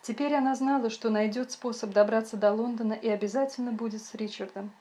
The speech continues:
От видения их близости ее знобило, тело слабело, руки дрожали,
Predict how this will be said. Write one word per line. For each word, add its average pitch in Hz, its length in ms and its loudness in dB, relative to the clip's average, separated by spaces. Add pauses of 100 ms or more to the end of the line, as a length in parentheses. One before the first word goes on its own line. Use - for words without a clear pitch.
(760)
От 220 180 -4
видения 262 440 0
их 233 200 -2
близости 240 640 -4
ее 214 340 -2
знобило, 220 600 0 (400)
тело 254 320 -4
слабело, 220 680 0 (100)
руки 220 320 -4
дрожали, 208 640 -2